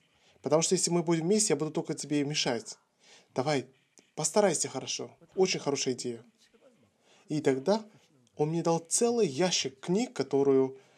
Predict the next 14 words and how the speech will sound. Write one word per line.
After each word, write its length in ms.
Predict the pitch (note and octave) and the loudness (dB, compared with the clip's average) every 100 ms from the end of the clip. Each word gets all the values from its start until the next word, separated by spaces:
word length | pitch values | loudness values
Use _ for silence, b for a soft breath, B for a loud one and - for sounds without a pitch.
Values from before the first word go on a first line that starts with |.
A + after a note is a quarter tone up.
| B B _ | B B _
э, 280 | B2+ A#2+ A#2 B2 _ _ _ | -8 -6 -8 -12 _ _ _
он 220 | C#3 C#3 | -4 -2
имел. 340 | D#3+ F3 B2 G#2+ _ | -2 -2 -4 -6 _
Хотя 280 | - - F3 | -14 -2 0
я 120 | F3+ | 0
их 160 | - - | -2 -2
даже 200 | D3+ E3 | -2 -2
не 60 | |
смог 240 | E3 F3+ - | -4 -6 -4
прочитать, 560 | D3 - F#3+ G#3 - C#3+ | -4 -4 -4 -4 -4 -2
но 100 | B2+ | 0
я 140 | C#3 | 2
получил 420 | C#3+ D#3 - G#3 | 2 0 2 0
их. 240 | D3 - | -2 -6